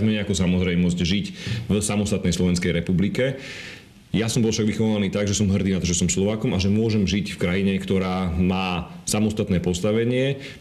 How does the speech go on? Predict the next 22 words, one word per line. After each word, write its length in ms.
A 80
myslím 320
si, 80
že 160
aj 80
v 80
čase, 240
ktoré 240
sme 160
tu 240
zažili 560
prednedávnom, 640
a 80
to 80
v 160
čase 160
pandémie, 640
kedy 240
zrazu 320
sme 240
tu 160
boli 400